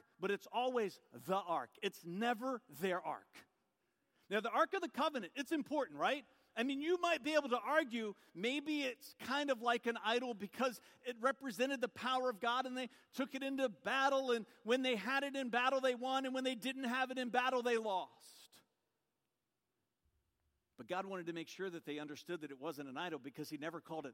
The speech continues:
their ark. He called it the ark because he wanted them to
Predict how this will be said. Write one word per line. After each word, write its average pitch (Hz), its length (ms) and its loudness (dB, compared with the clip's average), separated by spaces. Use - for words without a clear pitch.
their 160 220 -2
ark. 123 220 -10
He 156 100 -16
called 160 320 -6
it 127 80 -6
the 165 80 2
ark 151 420 -4
because 156 260 -6
he 165 80 -6
wanted 160 440 -6
them 170 200 -4
to 165 120 -12